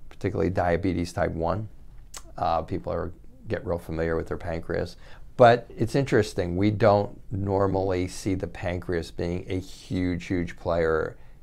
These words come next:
in our world as far as the necessity to start throwing, uh, pancreatic enzymes on it,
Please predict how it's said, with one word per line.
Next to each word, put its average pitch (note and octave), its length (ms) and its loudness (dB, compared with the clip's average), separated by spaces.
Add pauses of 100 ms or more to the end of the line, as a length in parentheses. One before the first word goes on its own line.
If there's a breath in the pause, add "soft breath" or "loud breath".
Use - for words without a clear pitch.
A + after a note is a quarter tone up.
(120)
in F#2+ 320 -2
our F2+ 260 4
world E2+ 520 0 (380 soft breath)
as F#2+ 220 -2
far F#2+ 300 2
as F#2 240 -4
the G2+ 260 -2
necessity G2 1200 2 (280 loud breath)
to - 100 0
start G#2 340 2
throwing, F#2 1040 2 (320)
uh, F2 180 0
pancreatic F2+ 580 2
enzymes F#2+ 640 2
on F2+ 140 2
it, F2+ 400 4